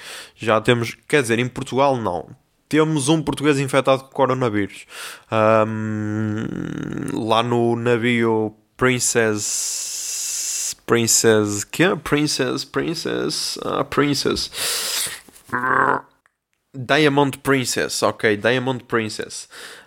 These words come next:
Ahm, chama-se Adriano Maranhão, ok, o português que está infectado, era canalizador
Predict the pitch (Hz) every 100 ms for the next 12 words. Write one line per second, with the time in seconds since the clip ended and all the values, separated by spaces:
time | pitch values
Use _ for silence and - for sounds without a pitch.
0 | - 120 117 117 113 113 110 110 104 101
1 | 101 _ _ _ _ _ _ _ - -
2 | - 127 127 - 135 127 131 123 117 113
3 | 107 110 147 127 - 107 135 135 - 110
4 | 107 - 110 107 - 104 - 107 120 110
5 | 110 - 123 117 117 107 110 101 113